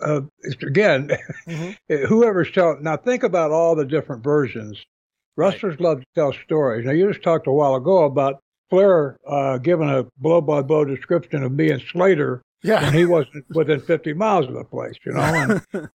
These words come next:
Speaker 2: <laughs>
Speaker 1: so wrestlers do that. So the amount of, amount of things that got told about that plane crash,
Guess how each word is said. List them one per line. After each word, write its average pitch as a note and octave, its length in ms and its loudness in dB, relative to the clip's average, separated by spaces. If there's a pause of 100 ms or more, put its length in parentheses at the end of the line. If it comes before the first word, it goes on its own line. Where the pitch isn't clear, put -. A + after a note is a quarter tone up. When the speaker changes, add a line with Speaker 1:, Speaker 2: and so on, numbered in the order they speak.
(100)
Speaker 2:
<laughs> - 200 -20
Speaker 1:
so G3 220 2
wrestlers G#3 640 0
do A#3 180 2
that. C#3+ 240 2
So F3+ 120 2
the F3+ 60 4
amount B3 340 2
of, D3+ 140 0 (220)
amount G#3+ 320 2
of - 60 -18
things F#3+ 260 0
that - 140 0
got C#3+ 240 -2
told F3+ 360 2
about C3+ 360 -2
that B2+ 200 -4
plane F3+ 280 0
crash, B2 540 -4